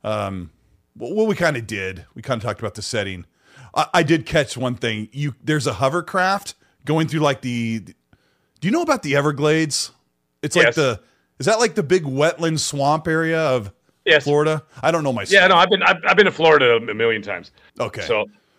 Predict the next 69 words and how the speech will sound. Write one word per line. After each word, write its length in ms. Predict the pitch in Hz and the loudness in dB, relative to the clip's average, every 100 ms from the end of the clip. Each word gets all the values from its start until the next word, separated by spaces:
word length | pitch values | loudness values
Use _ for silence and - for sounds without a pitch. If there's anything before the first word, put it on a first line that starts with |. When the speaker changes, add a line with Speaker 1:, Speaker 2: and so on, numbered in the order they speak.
| _ _ - | _ _ -8
Speaker 1:
So 480 | - 185 165 143 - _ | 0 2 2 0 -6 _
how 160 | - 170 | -2 0
much 220 | 190 190 | 2 0
do 80 | 165 | 0
you 40 | |
wanna 140 | 156 131 | 0 0
bet 220 | 127 113 | 0 0
we 100 | 110 | -2
can 140 | 117 117 | -6 -4
drive 300 | 117 110 104 | 0 0 0
that 180 | 104 | -2
hovercraft 540 | 95 120 107 - 98 - | -4 -4 -4 -6 -6 -6
thing? 100 | 113 | -4
Is 80 | 123 | -2
that, 140 | 262 | -2
what 100 | 294 | -2
are 40 | 339 | -4
those 160 | 294 | -4
things 220 | 240 196 - | -4 -6 -2
called? 300 | 147 123 95 | 0 0 -2
The 60 | |
big, 300 | 107 120 101 - _ _ _ _ _ | -4 -4 -6 -14 _ _ _ _ _
those 140 | - 127 | -6 2
Speaker 2:
yeah, 220 | 202 185 | 4 6
Speaker 1:
big 80 | 170 | 6
Speaker 2:
they're, 280 | 196 196 190 | 6 8 8
uh, 160 | 185 175 | 6 4
they're 120 | 185 | 4
not 160 | 202 | 4
hovercrafts. 580 | 175 175 175 156 135 127 | 4 2 2 4 2 2
Uh, 140 | 147 143 | 0 0
I 80 | |
can't 180 | 143 180 | 0 0
remember 160 | 175 147 | 0 -2
the 60 | |
name 180 | 127 131 | -2 -2
of 60 | 123 | -4
them. 120 | 117 | 0
By 140 | 185 | 4
the 60 | 202 | 6
way, 100 | 190 | 8
this 140 | 196 | 6
is 160 | 214 160 | 6 4
Gizmo. 460 | 175 196 156 120 - - | 4 4 4 0 -2 -6
So 100 | 170 | -2
you 140 | 175 | 2
had 140 | 202 | 2
your 100 | 185 | 2
cat? 340 | - 185 240 269 _ _ _ _ _ | 2 2 2 -2 _ _ _ _ _
Or 140 | 185 208 | 6 6
sorry, 220 | 214 196 | 8 6
you 80 | 180 | 6
had 120 | 196 | 4
your 80 | 175 | 4
dog? 360 | 185 220 262 - | 4 4 2 0
Here's 220 | 156 196 | 2 2
the 80 | 156 | 2
cat. 400 | - 180 120 - _ | 2 2 2 -2 _
What 160 | 123 | -2
up, 160 | 143 131 | 0 0
cat? 300 | 139 143 147 | 0 0 -2
What'd 120 | 135 | -6
you 60 | 147 | -4
think 80 | 151 | 0
about 180 | 147 143 | 0 -2
G 100 | 143 | -6
T 160 | 135 | -8
A 40 | 127 | -6
six? 260 | - 113 | -2 -4